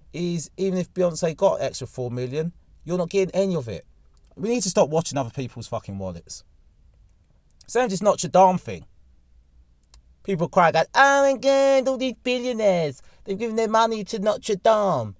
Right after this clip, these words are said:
Why can't they fix Grenfell? 'Cause they don't care about Grenfell. Let them not care, innit? It's their money.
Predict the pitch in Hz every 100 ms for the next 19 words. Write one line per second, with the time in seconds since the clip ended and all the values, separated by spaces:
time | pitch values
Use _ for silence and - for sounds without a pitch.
0 | _ _ _ _ _ - 185 220 220 220
1 | 202 202 208 185 208 185 147 190 202 190
2 | - 127 101 131 165 190 175 - 180 190
3 | 175 160 - 139 127 - 110 131 139 175
4 | 175 - 175 175 170 175 156 104 160 160
5 | 156 160 127 87